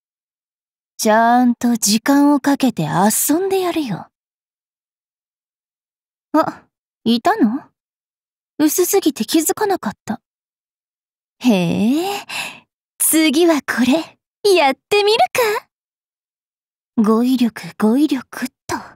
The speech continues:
なーに？お持ち帰り、されたいわけ？めっちゃくちゃにしてやるよ。怖いなら逃げち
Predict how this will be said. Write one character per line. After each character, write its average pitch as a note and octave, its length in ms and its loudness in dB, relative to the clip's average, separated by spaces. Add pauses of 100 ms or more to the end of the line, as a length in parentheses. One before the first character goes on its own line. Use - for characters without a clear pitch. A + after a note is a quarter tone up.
(1500)
な D#4 340 2
ー G4 60 0
に？ A3+ 500 0 (500)
お C#4+ 140 2
持 E4+ 160 4
ち - 160 -4
帰 F4 320 -2
り、 D#4+ 180 0 (240)
さ D4+ 280 0
れ D#4 120 0
た F4 180 2
い F4 100 2
わ F#4+ 120 2
け？ C#4+ 220 -2 (2500)
め A3+ 320 4
っ - 40 2 (160)
ち - 220 -2
ゃ - 40 0
く - 100 -6
ち - 180 -2
ゃ D#4 40 2
に D#4+ 140 4
し - 120 -2
て E4 160 0
や D4+ 120 4
る D4 140 2
よ。 G3 100 0 (1160)
怖 D#4+ 500 4
い G#4+ 80 0
な F#4 120 2
ら C4+ 80 2
逃 A3+ 140 4
げ F#4 100 2
ち - 60 0